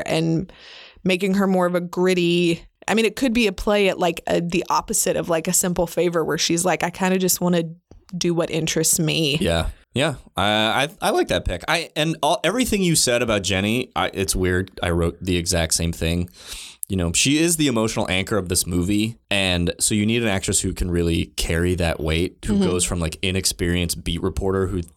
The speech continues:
Speaker 2: thinks she's just, like, fishing for, like, Washington gossip trash to being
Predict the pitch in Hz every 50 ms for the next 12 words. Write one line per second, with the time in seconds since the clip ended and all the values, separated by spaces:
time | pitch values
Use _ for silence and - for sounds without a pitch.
0 | _ - 101 92 - - 95 82 - 92 - - - - - - 90 82 - -
1 | 87 85 80 - 90 78 69 71 65 - - - - - - - - - - -
2 | - _ _ _ _ _ - 80 85 85 85 - - 95 85 - - 85 85 82
3 | 78 - 82 82 80 - - - 82 - - - - 87 82 85 85 85 95 95
4 | - - - 156 - - _ - - 101 85 82 - - 110 117 127 117 104 95
5 | 87 90 90 95 101